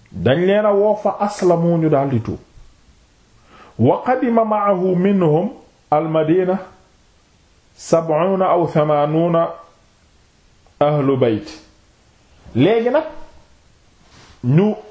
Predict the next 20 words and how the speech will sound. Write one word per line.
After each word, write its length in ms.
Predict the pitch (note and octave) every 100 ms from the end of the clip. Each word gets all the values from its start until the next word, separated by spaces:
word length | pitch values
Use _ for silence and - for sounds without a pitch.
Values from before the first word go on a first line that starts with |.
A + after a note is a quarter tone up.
| - -
am 220 | E3+ F#3+ E3+
ci 120 | G#3
ñoom 200 | A3+ G#3+
waa 160 | G3 F#3+
Daws 460 | E3 F3+ A3 - - -
ab 180 | C#3+ C#3
délégation, 760 | C#3 D#3 D3+ C#3 - F#3 A#3+ C4+ - -
am 180 | C#3+ D3
mbooloo 520 | D3+ F3+ G3 - - - - - - - _ _ _ -
ànd 240 | F3 F#3
ak 140 | F3 E3+
moom 320 | E3 D3+ F3+ - - -
daldi 380 | A#2 D3 F3 E3+
ñëw 200 | E3+ D#3+
Medina 400 | E3 D#3 D3+ F3 - - - _ _ _ _ - - -
ala 320 | A#2+ E3 F3
saakini 500 | E3+ D#3+ D#3 D#3+ D#3+
afdalu 400 | D3+ D3+ D3+ D3
salaatu 420 | D3 D#3 C#3+ C#3+ C3+
wassalaam, 520 | C3 C#3+ C#3 E3